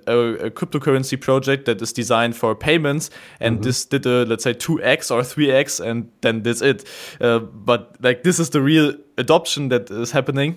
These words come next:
Speaker 1: but, uh, nobody really cares about this because, yeah, it's only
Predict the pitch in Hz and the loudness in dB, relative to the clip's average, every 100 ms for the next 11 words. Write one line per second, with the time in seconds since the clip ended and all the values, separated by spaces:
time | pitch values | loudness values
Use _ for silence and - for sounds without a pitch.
0 | - 120 123 123 131 113 120 120 113 117 | -8 2 2 2 -2 0 2 2 0 0
1 | 113 - 123 123 107 113 110 123 - 120 | -2 2 2 2 0 0 0 -4 -4 -6
2 | - 110 113 - 90 82 - 135 151 143 | -2 -2 -2 -6 -4 -6 0 2 2 2
3 | 123 113 | 0 -2